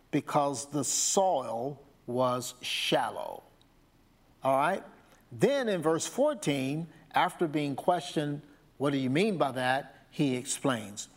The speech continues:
The farmer sows the word, okay? And verse sixteen,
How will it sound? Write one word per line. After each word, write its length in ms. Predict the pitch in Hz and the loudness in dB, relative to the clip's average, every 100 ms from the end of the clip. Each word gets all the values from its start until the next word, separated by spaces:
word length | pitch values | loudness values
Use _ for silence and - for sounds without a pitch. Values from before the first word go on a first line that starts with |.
| - - - - | -20 -20 -20 0
The 100 | 160 | 0
farmer 500 | - 196 190 220 254 | 2 2 2 2 0
sows 580 | - - 160 147 160 147 | 0 2 2 2 0 2
the 80 | 185 | 2
word, 560 | 170 143 113 104 - - 156 | 4 2 0 -4 -12 -16 -12
okay? 460 | 117 - 135 170 170 - - - - | -6 0 0 0 -4 -14 -20 -16 -2
And 200 | 147 127 | 0 2
verse 220 | 139 127 | 0 0
sixteen, 640 | - 220 - - 104 82 | 0 0 -2 -6 -6 -10